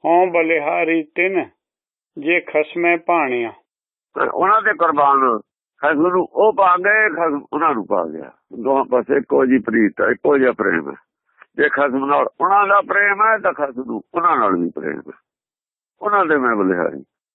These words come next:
Speaker 2: ਜੇ ਖਸਮ ਨਾਲ ਤਾਂ ਪ੍ਰੇਮ ਹੈ ਸਾਡਾ, ਸਾ-, ਖਸਮ ਦਾ ਸਾਡੇ ਨਾਲ ਨਹੀਂ ਹੈ। ਜੋ ਗੱਲ ਕੱਚੀ ਹੈ, ਕਿਤੇ ਨਾ ਕਿਤੇ ਸਾਡੇ ਪ੍ਰੇਮ 'ਚ ਸਾਨੂੰ ਭੁਲੇਖਾ ਹੈ,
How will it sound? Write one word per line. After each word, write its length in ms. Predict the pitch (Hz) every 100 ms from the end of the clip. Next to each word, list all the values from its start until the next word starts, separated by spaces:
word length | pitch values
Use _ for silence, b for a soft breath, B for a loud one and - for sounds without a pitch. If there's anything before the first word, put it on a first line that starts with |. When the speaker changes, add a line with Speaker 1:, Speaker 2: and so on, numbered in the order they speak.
| _
Speaker 2:
ਜੇ 100 | 113
ਖਸਮ 380 | 113 117 135 156
ਨਾਲ 220 | 185 196
ਤਾਂ 140 | 180 180
ਪ੍ਰੇਮ 440 | 160 156 151 120
ਹੈ 200 | 147 185
ਸਾਡਾ, 460 | 160 165 156 156 147
ਸਾ-, 300 | 120 135 131 _
ਖਸਮ 340 | - 127 151 175
ਦਾ 140 | 196
ਸਾਡੇ 300 | 160 160 160
ਨਾਲ 220 | 156 156 175
ਨਹੀਂ 100 | 175
ਹੈ। 120 | 147
ਜੋ 120 | 135
ਗੱਲ 200 | 123 113
ਕੱਚੀ 380 | 123 - 120 98
ਹੈ, 100 | 78 - _ _ _ _
ਕਿਤੇ 240 | - 170 190
ਨਾ 120 | 190
ਕਿਤੇ 320 | 175 175 175
ਸਾਡੇ 280 | 151 147 151
ਪ੍ਰੇਮ 400 | 123 139 139 123
'ਚ 200 | - 139
ਸਾਨੂੰ 280 | 139 160 151
ਭੁਲੇਖਾ 400 | 156 107 -
ਹੈ, 80 | 80